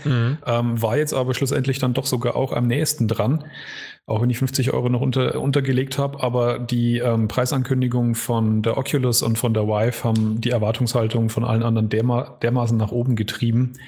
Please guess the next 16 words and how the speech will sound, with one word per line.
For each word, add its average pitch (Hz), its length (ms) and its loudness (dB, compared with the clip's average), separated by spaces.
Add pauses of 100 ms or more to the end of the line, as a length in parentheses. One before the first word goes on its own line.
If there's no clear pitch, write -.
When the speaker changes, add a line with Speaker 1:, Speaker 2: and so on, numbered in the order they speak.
(360)
Speaker 2:
dass - 140 0
dann 110 160 2
halt 113 160 2
auch - 160 -2
vierhundert 113 800 0 (180)
gut 139 300 0
klang. 95 420 0 (460)
Ich 110 100 -6
meine, 123 120 -2
Speaker 1:
Weil 107 40 0
Speaker 2:
ich 107 60 -4
habe 113 100 2
Speaker 1:
da, 131 60 -2
Speaker 2:
ganz 123 160 -2
Speaker 1:
die 113 100 2
anderen 117 480 -2